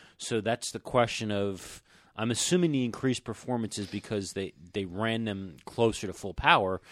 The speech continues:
They just need to figure out this reliability issue. Now, it could be a heat issue that because it was so hot in Malaysia, and maybe we'll see a little better in China. I don't know. But, hey, there, there's progress.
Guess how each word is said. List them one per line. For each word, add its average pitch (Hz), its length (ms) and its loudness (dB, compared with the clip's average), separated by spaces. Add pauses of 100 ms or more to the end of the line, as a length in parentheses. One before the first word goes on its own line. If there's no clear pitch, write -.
(320)
They 117 160 2
just 104 260 -6
need 104 140 -6
to 95 60 -14
figure 95 280 -6
out 90 140 -4
this - 200 -12
reliability 82 760 -4
issue. - 320 -14
Now, 95 180 -12
it 95 140 -16
could 120 180 -6
be 117 120 -2
a 107 40 -6
heat 147 300 -4
issue 131 480 -4
that 110 200 -6 (200)
because 110 380 -4
it 117 60 -4
was 98 120 -8
so 104 160 -4
hot 107 260 -2
in - 80 -10
Malaysia, 123 440 -2
and 101 100 -6
maybe 104 240 -4
we'll 104 160 -2
see 110 460 -6 (680)
a 107 100 0
little 117 680 2
better 139 340 0
in 135 160 -2
China. 147 440 -2 (680)
I 104 100 -6
don't 107 140 -2
know. 123 200 -4 (960)
But, 110 240 2 (600)
hey, 147 280 0
there, 107 240 -2 (480)
there's 143 260 6
progress. 143 720 6